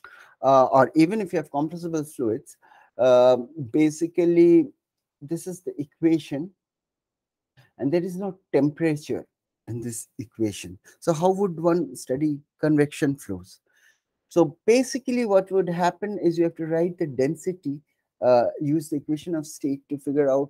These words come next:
how density changes as a function of temperature, and plug that in, and then solve the fluid flow and convection flow. So what I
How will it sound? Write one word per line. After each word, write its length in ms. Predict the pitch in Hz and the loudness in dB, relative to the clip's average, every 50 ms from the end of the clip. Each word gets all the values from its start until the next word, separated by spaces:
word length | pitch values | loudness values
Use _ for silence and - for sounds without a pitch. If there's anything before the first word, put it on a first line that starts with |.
| - - | -8 -12
how 220 | - 123 131 135 127 107 | -10 -8 -8 -8 -6 -6
density 380 | 120 117 117 - 143 135 139 | -6 -6 -6 -10 -12 -12 -14
changes 600 | 131 - 117 113 110 110 110 101 101 95 - _ _ - | -10 -6 -4 -4 -4 -4 -6 -10 -10 -10 -12 _ _ -14
as 120 | 117 - | -14 -14
a 40 | 113 | -18
function 400 | 110 - 95 107 110 - - 101 | -20 -18 -18 -18 -16 -14 -12 -12
of 160 | 113 110 - _ | -12 -12 -8 _
temperature, 520 | 110 95 87 - 90 92 90 - 82 - - _ _ _ - - - - - | -8 -8 -8 -10 -12 -14 -12 -14 -14 -16 -16 _ _ _ -20 -20 -20 -2 2
and 220 | 139 160 165 - - | 4 4 4 6 6
plug 320 | 180 175 175 156 147 143 | 8 8 8 6 6 6
that 220 | 175 165 147 147 - | 6 6 6 4 -2
in, 240 | - 113 95 85 - _ _ _ _ _ _ _ _ _ _ _ _ _ _ _ _ _ _ _ _ _ _ _ _ - | -6 -8 -8 -8 -14 _ _ _ _ _ _ _ _ _ _ _ _ _ _ _ _ _ _ _ _ _ _ _ _ 2
and 160 | 143 147 139 | 2 6 8
then 280 | 160 175 175 175 170 170 _ _ _ | 8 8 8 6 2 -2 _ _ _
solve 440 | _ - - - 123 123 123 127 127 | _ -4 0 4 4 4 4 2 -2
the 80 | 135 139 | -6 -8
fluid 320 | - - 139 131 127 123 - _ | -4 -2 -2 -2 -2 -2 -6 _
flow 240 | - 104 101 92 - _ _ _ _ - | -10 -10 -8 -10 -10 _ _ _ _ -10
and 200 | 107 110 113 110 | -8 -6 -6 -4
convection 500 | - 123 123 113 110 - - - 104 92 | -2 -2 -2 -4 -6 -10 -10 -12 -12 -12
flow. 220 | 95 - - - - _ _ _ _ - - - _ - | -12 -16 -18 -20 -20 _ _ _ _ -20 -20 -20 _ 4
So 320 | - 233 220 208 - - _ _ | 4 6 6 6 2 -4 _ _
what 200 | - 151 180 185 | 4 4 6 8
I 140 | 190 185 - | 6 4 4